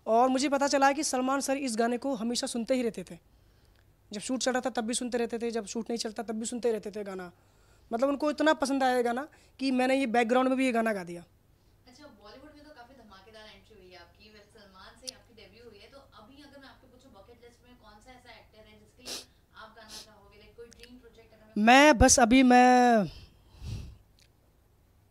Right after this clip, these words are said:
Speaker 1: मैं सोच रहा हूँ कि मैं, देखो मैंने पहले भी ये बात बोली थी कि मैं,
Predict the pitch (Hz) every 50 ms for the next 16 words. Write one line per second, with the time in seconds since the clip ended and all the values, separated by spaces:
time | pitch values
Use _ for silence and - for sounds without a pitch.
0 | _ _ _ _ _ _ _ - 202 196 220 - - 214 214 - 233 240 240 233
1 | 208 233 233 226 220 220 220 220 208 - _ _ _ - - - _ - - -
2 | - _ _ _ _ - 233 269 302 277 285 294 294 294 262 240 254 277 285 294
3 | 269 247 247 220 208 226 220 220 - 208 202 - _ _ _ _ _ _ _ _
4 | _ _ _ - - 285 269 254 254 262 277 285 294 302 294